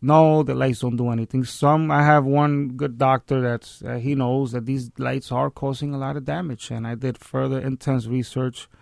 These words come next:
The blue light, the L E D lights are part of the cause of this issue. And, and now with, uh, so much, uh,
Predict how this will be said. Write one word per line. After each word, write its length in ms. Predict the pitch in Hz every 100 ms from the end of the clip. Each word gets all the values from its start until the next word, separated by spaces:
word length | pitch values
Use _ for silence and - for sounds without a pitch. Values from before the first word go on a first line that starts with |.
| _ - - - - -
The 80 |
blue 300 | 110 120 135 127
light, 240 | 123 127
the 80 | 123
L 160 | 120
E 60 | 123
D 180 | 117 123
lights 520 | 117 117 117 - - _ _ _ _
are 400 | 135 113 110 110 - -
part 200 | 135 127
of 100 | 117
the 80 | 120
cause 400 | - 135 123 -
of 100 | 117
this 320 | 120 110 -
issue. 400 | - 101 - 110
And, 360 | 107 107 104 104 _ - - - - _ _ _
and 160 | 123 117
now 180 | 123 123
with, 280 | 120 117 -
uh, 300 | 123 - 139
so 200 | - 127
much, 360 | 127 117 -
uh, 380 | 123 117 - -